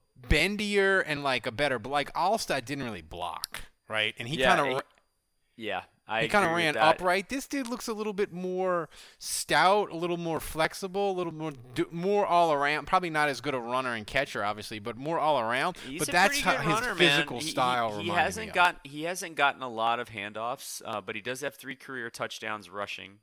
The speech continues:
Speaker 2: Burton has none. And I just think in those short yardage si-, situations, he, he can get low. He keeps pumping those legs, and he gets that extra inch, gets that extra yard. Um, so I think we'll like him. I think you'll like him on those fourth and inches handoffs. I think he'll pick up those first downs.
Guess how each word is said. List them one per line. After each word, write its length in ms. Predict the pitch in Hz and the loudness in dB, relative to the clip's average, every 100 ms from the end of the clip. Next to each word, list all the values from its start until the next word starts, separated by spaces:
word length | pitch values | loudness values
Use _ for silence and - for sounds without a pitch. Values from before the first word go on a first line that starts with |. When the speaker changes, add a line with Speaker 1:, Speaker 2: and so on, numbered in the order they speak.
| 95 | _
Speaker 2:
Burton 240 | 107 104 | -8 -4
has 220 | 107 113 | -4 -4
none. 340 | 110 98 92 104 _ - - _ _ | -4 -8 -8 -12 _ -20 -20 _ _
And 160 | - 110 | -6 2
I 100 | 113 | 2
just 180 | 123 - | 2 -6
think 200 | 147 139 | -8 -8
in 40 | |
those 160 | 120 104 | -8 -6
short 300 | - 123 - | -6 -8 -8
yardage 440 | 107 110 110 - | -4 -4 -4 -8
si-, 60 | - | -10
situations, 1040 | - - 107 - 98 101 - 113 113 - - | -10 -10 -8 -10 -8 -6 -6 -8 -12 -14 -14
he, 140 | 104 107 | -18 -16
he 200 | 107 110 | -14 -14
can 180 | 123 | -14
get 300 | 104 113 110 | -8 -6 -6
low. 340 | 101 101 107 117 | -8 -6 -4 -6
He 120 | 113 | -12
keeps 340 | - 113 - | -16 -18 -18
pumping 400 | - 120 110 113 | -10 -10 -8 -10
those 240 | 107 101 90 | -10 -12 -10
legs, 400 | 95 98 104 98 | -6 -6 -6 -12
and 80 | 92 | -18
he 80 | |
gets 320 | 85 104 - - | -12 -12 -10 -8
that 160 | 98 | -6
extra 320 | 98 - - - | -6 -6 -12 -12
inch, 320 | 101 98 - | -10 -10 -10
gets 240 | 104 104 - | -10 -10 -8
that 120 | 95 | -6
extra 400 | 95 - 101 95 | -6 -8 -12 -10
yard. 380 | 87 90 90 87 _ - _ _ - | -8 -8 -8 -12 _ -20 _ _ -8
Um, 300 | 95 90 82 | -4 -4 -6
so 400 | - 107 101 98 - - - | -6 -4 -4 -6 -14 -20 -8
I 80 | 110 | -6
think 240 | 151 170 | -6 -6
we'll 100 | 147 | -2
like 240 | 117 123 | 2 0
him. 100 | - | 0
I 100 | 101 | -8
think 220 | 101 110 - | -6 -8 -8
you'll 140 | 120 | -4
like 220 | 110 110 | -2 -2
him 100 | - | -6
on 100 | 110 | -8
those 200 | 104 101 | -6 -10
fourth 340 | - 107 113 - | -10 -8 -8 -8
and 100 | 104 | -10
inches 360 | 107 - 101 | -8 -8 -10
handoffs. 840 | 113 107 110 107 107 107 - - - | -6 -4 -2 -2 -2 -6 -16 -16 -18
I 80 | - | -18
think 140 | 95 | -16
he'll 100 | 95 | -14
pick 220 | 101 113 107 | -12 -10 -10
up 160 | 107 | -10
those 180 | 104 101 | -10 -12
first 260 | - 104 - | -12 -14 -8
downs. 580 | 101 101 101 101 - | -6 -6 -6 -10 -16